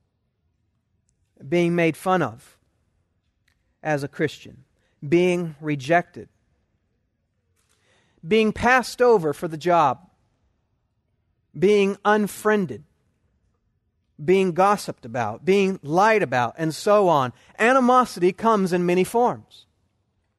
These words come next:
In whatever its form, animosity will come against those who are faithful to Christ.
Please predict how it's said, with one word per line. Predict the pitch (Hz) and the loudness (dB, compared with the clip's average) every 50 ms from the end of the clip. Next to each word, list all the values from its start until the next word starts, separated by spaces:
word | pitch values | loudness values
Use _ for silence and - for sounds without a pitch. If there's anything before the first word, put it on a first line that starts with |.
| _ _ _ _ _ _ _ _ _ _ _ _ _ _ _ _ _ _ _ _ _ - | _ _ _ _ _ _ _ _ _ _ _ _ _ _ _ _ _ _ _ _ _ -8
In | 170 185 | -4 0
whatever | 202 214 226 233 262 285 294 285 | 2 4 4 6 4 4 4 2
its | 262 - - | 0 0 -4
form, | - - - 220 226 214 170 143 131 139 147 131 _ _ _ _ _ _ _ _ _ _ _ _ _ _ _ _ _ _ _ _ _ _ _ _ _ _ _ _ _ _ _ _ - | -12 -4 0 0 2 2 2 2 0 -4 -6 -12 _ _ _ _ _ _ _ _ _ _ _ _ _ _ _ _ _ _ _ _ _ _ _ _ _ _ _ _ _ _ _ _ -4
animosity | 165 196 220 220 220 214 226 247 269 254 - - 208 202 190 | -2 0 2 2 2 2 2 2 2 0 -2 -6 -4 -4 -2
will | 180 180 | 0 -2
come | 170 - - - 233 226 202 175 | -2 -2 -4 -2 0 2 2 2
against | 165 151 160 165 165 156 - - | 0 0 0 -2 -2 -4 -6 -2
those | 185 196 180 165 160 156 - - | 0 2 2 2 2 -2 -4 -6
who | 165 156 | -4 -2
are | 151 143 | -2 -2
faithful | - - - - 196 196 190 - - - 143 123 120 127 127 _ _ _ _ _ _ _ _ _ _ _ _ _ _ _ | -4 -6 -6 -2 0 0 -2 -2 -8 -12 -12 -10 -10 -12 -14 _ _ _ _ _ _ _ _ _ _ _ _ _ _ _
to | - - | -20 -20
Christ. | _ - 175 160 139 107 - - - - _ | _ -4 0 0 0 -2 -4 -14 -20 -20 _